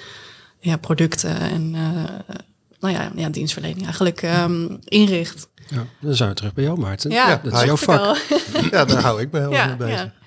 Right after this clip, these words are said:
Speaker 3: Nee, wat, ehm, eh, in service design, eh, land, eh, noem je dat eigenlijk een service safari, kun je dan nemen.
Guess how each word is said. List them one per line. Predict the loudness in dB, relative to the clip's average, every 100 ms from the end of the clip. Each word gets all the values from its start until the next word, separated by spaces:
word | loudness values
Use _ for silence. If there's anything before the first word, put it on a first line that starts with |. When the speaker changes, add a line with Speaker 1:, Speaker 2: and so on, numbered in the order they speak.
| -20 -20 0
Speaker 3:
Nee, | 4 4
wat, | 4 2
ehm, | 2 4 4 4 0 -2 -10
eh, | -6 -6 -6 -6 -8 -12 -6
in | -2
service | 2 4 2
design, | 2 4 4 4 0 -2
eh, | -2 0 2
land, | 4 4 0 -4
eh, | -6 -4 -4 -6 -10 -12 -6
noem | 0 2
je |
dat | 2
eigenlijk | 2 0 2 -2
een | -4 -2
service | 2 4 4 2 0 -6
safari, | -2 0 0 0 0 -2 -8 -12 _ -20 _
kun | -6
je | -4
dan | -2 -2
nemen. | -2 -4 -6